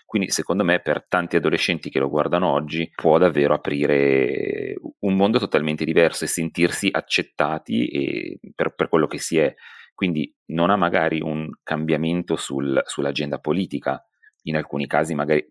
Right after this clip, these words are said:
la può avere vagamente in-, insomma, influenzata, ma non con un impatto diretto, ma sicuramente sul piano personale può cambiare le vite di tante persone.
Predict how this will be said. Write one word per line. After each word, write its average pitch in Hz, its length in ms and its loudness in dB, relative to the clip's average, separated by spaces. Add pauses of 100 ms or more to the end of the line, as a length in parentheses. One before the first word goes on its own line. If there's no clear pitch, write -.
la 69 120 -2
può - 140 0
avere 71 340 0 (140)
vagamente 69 600 -6
in-, - 220 -14 (400)
insomma, - 260 -12
influenzata, 80 720 -2
ma 78 140 0
non 80 560 -2
con 78 140 -2
un 76 100 0
impatto 78 400 -2
diretto, 104 540 2 (320)
ma 76 120 -8
sicuramente 82 560 0
sul 78 160 -4
piano 71 240 0
personale 76 800 0
può 92 160 2
cambiare 80 380 0
le 78 80 2
vite 73 180 -2
di 82 80 4
tante 71 220 -8
persone. 69 560 -8